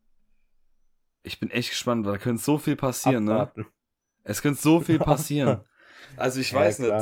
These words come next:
Speaker 1: nicht, ich bin so gespannt, wo die Leute fahren. Ein Albon fährt sechsundzwanzig safe auch nicht mehr bei Williams, wenn er so weitermacht.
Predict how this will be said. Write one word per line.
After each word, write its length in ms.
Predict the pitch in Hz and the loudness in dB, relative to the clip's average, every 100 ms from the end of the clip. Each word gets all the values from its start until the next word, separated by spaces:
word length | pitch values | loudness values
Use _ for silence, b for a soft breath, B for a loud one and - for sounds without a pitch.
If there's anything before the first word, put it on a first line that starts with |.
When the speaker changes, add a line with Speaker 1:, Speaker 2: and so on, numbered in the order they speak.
| 107 | -2
Speaker 1:
nicht, 200 | 104 82 - | -8 -10 -8
ich 200 | 110 - | -8 -4
bin 160 | 123 | -4
so 300 | 120 123 170 | -2 0 2
gespannt, 460 | 175 165 - 151 156 | 0 -4 -2 0 2
wo 120 | 143 | 2
die 100 | 135 | 2
Leute 360 | 127 139 156 131 | 4 2 0 -4
fahren. 400 | - 98 98 104 | 0 2 2 0
Ein 40 | |
Albon 360 | 113 135 147 143 | 2 4 4 2
fährt 220 | 139 131 | 2 2
sechsundzwanzig 580 | - 131 131 - 131 127 | 0 -4 -6 -4 -2 -2
safe 220 | - 127 120 | -2 -2 -2
auch 120 | 147 | -4
nicht 160 | 143 120 | -4 -2
mehr 120 | 101 | 0
bei 120 | 92 | 0
Williams, 500 | 90 90 92 92 - b b b b b b _ | 0 0 0 -2 -8 b b b b b b _
wenn 140 | 101 | 0
er 100 | 98 | 2
so 140 | 92 92 | 0 0
weitermacht. 640 | 95 95 95 92 92 - | 0 0 -2 -2 -4 -14